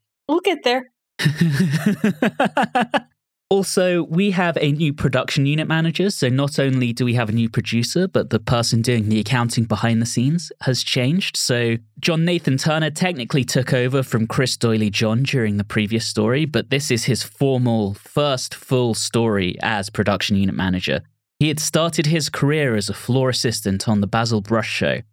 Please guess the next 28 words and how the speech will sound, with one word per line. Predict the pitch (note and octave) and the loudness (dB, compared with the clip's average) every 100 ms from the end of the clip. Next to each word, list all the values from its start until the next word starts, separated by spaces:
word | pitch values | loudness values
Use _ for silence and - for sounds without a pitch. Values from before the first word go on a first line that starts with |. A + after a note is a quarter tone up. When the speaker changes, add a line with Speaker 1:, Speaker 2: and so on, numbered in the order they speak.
| _ _ - | _ _ -4
Speaker 2:
before | A#2+ C3 A#2 | 0 0 0
becoming | - C3 C3+ | 0 2 2
an | A#2+ | 0
assistant | A#2 - D#3 D#3 B2 | 0 0 0 0 -2
floor | - C3 | 0 0
manager | B2+ A#2+ B2+ D3+ | 2 0 0 0
on | B2 | 0
Doctor | A2+ A2+ - G#2 | 0 -2 -4 -2
Who | G#2 D3+ | 0 0
for | - A2+ | 0 -2
season | - A#2+ A2+ G#2+ | 0 0 0 0
six's | - - - B2 - | -2 -4 -2 -2 -2
The | A#2 | -6
Space | - D#3+ F3 | -2 -2 -2
Pirates. | - G#2 C#2+ G1+ - - _ _ _ D3 | -2 -2 -2 -4 -8 -12 _ _ _ -2
And | |
he | F3 | 0
continued | F#3 F#3+ F#3+ E3+ D#3 | 0 0 2 0 0
to | C#3+ | 0
work | C#3+ B2 - | 0 0 0
on | C3+ C3 | 0 2
and | A#2+ | 2
off | A2 - | 0 -2
in | - A2+ A2 | -2 2 2
that | A2 - | 0 -2
kind | A#2+ A2+ | -2 -2
of | |
capacity | A2+ - G#2+ - - G#2+ G#2 | -2 -2 -4 -6 -2 0 0